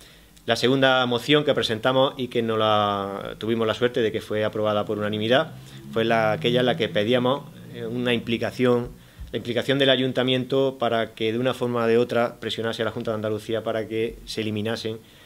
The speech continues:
las barreras arquitectónicas de los centros educativos, que es un enorme problema que tiene el colectivo de estudiantes con discapacidad de este municipio. Por último, la última moción que presentamos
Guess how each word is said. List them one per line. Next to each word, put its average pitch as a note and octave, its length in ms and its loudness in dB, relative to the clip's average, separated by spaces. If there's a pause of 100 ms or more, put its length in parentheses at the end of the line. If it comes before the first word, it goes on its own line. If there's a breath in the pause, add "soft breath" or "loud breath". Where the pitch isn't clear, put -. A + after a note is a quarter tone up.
(140 loud breath)
las A2+ 160 2
barreras A#2 300 4
arquitectónicas A2+ 640 0
de A2 80 2
los G#2 120 0
centros G#2 540 -2
educativos, G#2 600 -4
que G#2 80 -6
es G2+ 60 -2
un G2+ 180 -6 (320 loud breath)
enorme A2 340 0
problema A2 520 -2 (400 soft breath)
que G2+ 100 -6
tiene A2 600 2
el G#2 100 -2
colectivo G#2+ 500 -2
de A2+ 80 2
estudiantes G#2 460 -4
con G#2+ 140 -4
discapacidad G2+ 760 -4 (400 loud breath)
de A2 80 0
este A2 160 -2
municipio. F#2 540 -6 (160)
Por A#2+ 160 6
último, C3+ 320 4
la B2 60 8
última A#2+ 260 2
moción A#2 400 2
que G#2+ 520 2
presentamos A2 680 -2